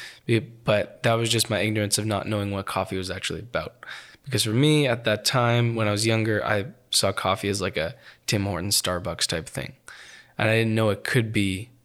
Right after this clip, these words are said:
what I'm kinda doing now. And so I'll just backtrack a little bit. You know, I started drinking coffee, like, obviously, like, classic double-double, you know, two cream, two sugar.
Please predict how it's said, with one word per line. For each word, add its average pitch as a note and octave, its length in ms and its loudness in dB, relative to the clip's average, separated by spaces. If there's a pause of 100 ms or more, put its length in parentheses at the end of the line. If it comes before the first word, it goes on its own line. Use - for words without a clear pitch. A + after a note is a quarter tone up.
(380)
what A2 500 0 (100)
I'm G#2 160 -4
kinda F#2+ 220 -4
doing G2 260 -4
now. D3 320 2 (640)
And A2+ 540 4 (240)
so A2 560 2 (840)
I'll A#2 120 4
just A2 200 0
backtrack G#2 400 2
a - 40 0
little A2 120 4
bit. A2 300 2
You A2+ 60 2
know, A2 80 4
I G#2 60 2
started G#2+ 280 2
drinking G2 260 -2
coffee, A2 540 2
like, G2+ 240 -2
obviously, G#2 420 -2
like, F2+ 140 -6
classic G2 460 -2
double-double, G#2 720 -4
you G#2 100 -2
know, G2 240 -2
two - 140 -2
cream, G#2+ 200 -2
two A#2 140 -4
sugar. A2 400 0